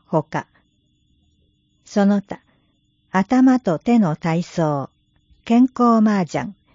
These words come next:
ゼロから始める初心者も大歓迎。経験者も。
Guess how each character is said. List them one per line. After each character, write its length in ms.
ゼ 180
ロ 140
か 140
ら 140
始 300
め 160
る 240
初 220
心 260
者 180
も 160
大 240
歓 340
迎。 360
経 220
験 280
者 220
も。 160